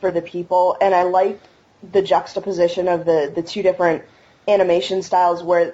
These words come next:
where the animals feel rather not cartoony in a bad way, but they, they look animated, whereas the people have a more realistic, I, in some cases that, that sometimes bothers me where,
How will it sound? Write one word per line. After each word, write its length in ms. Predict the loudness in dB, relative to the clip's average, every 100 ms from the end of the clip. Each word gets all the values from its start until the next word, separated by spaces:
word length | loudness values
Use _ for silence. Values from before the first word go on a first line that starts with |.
| -4
where 200 | 0 0
the 140 | 0
animals 380 | 0 0 0 -2
feel 560 | -8 -2 2 2 0 -8 -8
rather 540 | -2 0 2 0 0 -8 -20 _ _ _
not 300 | -2 -2 -2
cartoony 520 | -2 -2 0 -2 2
in 80 | 2
a 40 |
bad 260 | 2 0 0
way, 140 | -2
but 140 | -2 -2
they, 180 | 0 -2
they 240 | 0 -2
look 320 | 2 0 0 0
animated, 600 | 0 0 -2 -4 -6 -8
whereas 480 | -2 2 2 0 -4
the 80 |
people 340 | -8 -4 0 2
have 120 | 2
a 60 | 0
more 280 | 2 2
realistic, 800 | 2 0 2 2 0 -2 -2 -4 -16 -20 -20 _ -2
I, 220 | -2 -2 -16 _ _ _ _ -4
in 160 | -2
some 300 | 0 0 0
cases 600 | -2 -2 0 2 2 0
that, 460 | -2 0 0 -4 -2
that 240 | 0 0
sometimes 480 | 0 -2 0 -2 -2
bothers 480 | -2 2 2 2 -2
me 200 | -2 0
where, 280 | 0 0